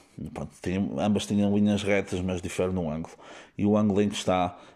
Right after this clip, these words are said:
em que estava aquela não era igual à da suástica nazi. E pronto, ao que parece, a empresa já tinha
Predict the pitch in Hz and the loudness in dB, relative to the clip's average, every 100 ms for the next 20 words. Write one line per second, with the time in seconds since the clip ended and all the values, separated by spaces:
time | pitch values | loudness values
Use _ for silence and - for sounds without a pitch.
0 | - 95 - 95 95 92 95 101 101 95 | -8 -6 -4 0 2 2 0 2 2 2
1 | 101 101 104 107 98 90 85 85 95 - | 2 2 2 2 0 2 2 2 -2 -4
2 | 87 - - 95 101 101 104 120 113 95 | -6 -6 -4 0 2 0 0 2 2 0
3 | 80 78 - - 101 - 107 107 101 104 | -6 -8 -10 -2 -2 2 2 2 2 -2
4 | 90 107 101 98 95 95 104 101 | 0 2 2 2 0 0 2 0